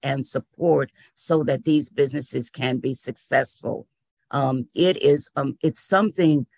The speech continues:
to, uh, walk into a store and you see people that look like you.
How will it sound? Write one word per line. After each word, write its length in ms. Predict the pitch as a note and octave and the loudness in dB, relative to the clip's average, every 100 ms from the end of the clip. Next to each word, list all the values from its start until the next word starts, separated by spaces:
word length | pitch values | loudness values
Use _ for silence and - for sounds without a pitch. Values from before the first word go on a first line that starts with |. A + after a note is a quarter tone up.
| _ | _
to, 540 | - C#3+ C3+ C3+ B2 A2 C3 | -6 -2 -2 -2 -4 -6 -6
uh, 80 | |
walk 400 | B2+ C3+ D3 D#3 | -4 2 2 2
into 440 | E3 D3 C#3+ D3 C3+ | 0 0 0 -4 -4
a 60 | |
store 560 | C3 - D3 C3+ C3+ C3 | -8 -6 -2 0 0 -2
and 180 | C#3 C3+ | -2 -4
you 180 | C3 C3 | -4 -8
see 580 | - - D3+ C#3 C3+ B2 _ _ | -10 -4 0 0 -2 -8 _ _
people 240 | - D3 C#3 | 0 0 0
that 180 | C3 A#2 | -2 0
look 300 | C3+ D3+ - | 2 0 0
like 340 | A#2 - - | -6 -6 -8
you. 300 | A#2 A#2+ F#2+ | -8 -8 -8